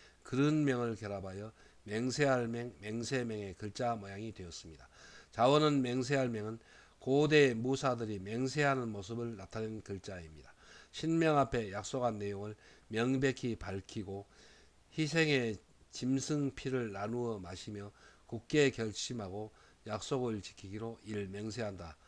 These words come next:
또 맹세라는 뜻이 되며, 보기로, 에, 이 맹서가 맹세로 그 음이, 에, 바뀌었습니다. 훈과 음은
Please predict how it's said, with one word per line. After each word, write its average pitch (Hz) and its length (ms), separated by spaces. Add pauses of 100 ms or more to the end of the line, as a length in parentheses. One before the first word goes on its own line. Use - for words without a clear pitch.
(240)
또 120 180
맹세라는 120 600
뜻이 104 160
되며, 95 280
보기로, 107 440 (300)
에, 87 340
이 120 240
맹서가 127 1040 (400)
맹세로 117 920
그 107 320 (420)
음이, 123 420
에, 85 360
바뀌었습니다. 87 720 (640)
훈과 139 560
음은 123 320